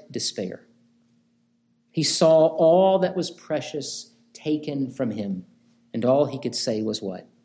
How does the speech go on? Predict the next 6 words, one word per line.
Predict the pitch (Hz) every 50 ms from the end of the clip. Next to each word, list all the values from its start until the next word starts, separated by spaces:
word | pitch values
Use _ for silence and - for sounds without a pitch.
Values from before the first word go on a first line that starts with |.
| - - - _ _ _ _ _ _ _ _ _ _ _ _ _ _ _ _ _ _ _
The | 143 151 156
easier | 190 - 202 220 262 262 196 202 214 202 185
path | - 165 202 208 160 131 127 - -
would | 165 170
have | 165 151 131
been | 151 170 147 104 - - -